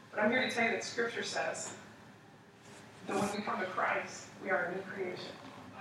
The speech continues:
We become citizens of heaven, and therefore we are obligated as believers of Christ to have a heavenly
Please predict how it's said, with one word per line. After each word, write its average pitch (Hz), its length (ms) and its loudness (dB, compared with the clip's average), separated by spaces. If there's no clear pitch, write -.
We 240 80 0
become 240 340 4
citizens 247 480 2
of 202 160 -2
heaven, 220 300 4
and 208 200 0
therefore 240 420 4
we - 120 -4
are - 260 -2
obligated 226 680 4
as - 100 -6
believers 220 500 -6
of - 160 -10
Christ - 320 0
to - 40 -6
have - 180 0
a - 80 0
heavenly 190 380 -4